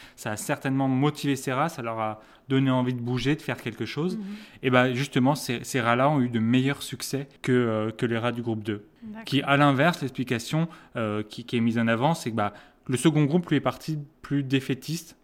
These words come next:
Speaker 2: Oui.
Speaker 1: en se disant, « Bah, mes rats, de toute façon, c'est des ratés, ça sert à rien. »
Speaker 2: Ouais, c'est le cas de
Speaker 1: Euh,
Speaker 2: le dire,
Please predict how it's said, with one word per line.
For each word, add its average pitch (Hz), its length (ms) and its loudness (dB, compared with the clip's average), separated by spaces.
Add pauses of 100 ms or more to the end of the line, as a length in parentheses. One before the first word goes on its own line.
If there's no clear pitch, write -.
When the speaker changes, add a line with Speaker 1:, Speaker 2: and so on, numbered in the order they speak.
(100)
Speaker 2:
Oui. 240 200 -10 (340)
Speaker 1:
en 123 140 0
se 117 40 -2
disant, « 120 200 2
Bah, 107 180 2
mes 107 340 -2
rats, 113 120 0
de 123 60 2
toute 123 80 -16
façon, 117 200 -8
c'est 113 140 -12
des 104 80 -4
ratés, 107 380 -2
ça 143 120 -14
sert 104 220 -8
à 101 80 -4
rien. » 120 300 -2 (420)
Speaker 2:
Ouais, 220 80 -14
c'est 104 320 -2
le 104 80 -4
cas - 0 -
de 104 80 -4
Speaker 1:
Euh, 104 40 -8
Speaker 2:
le 101 100 -8
dire, 196 160 -14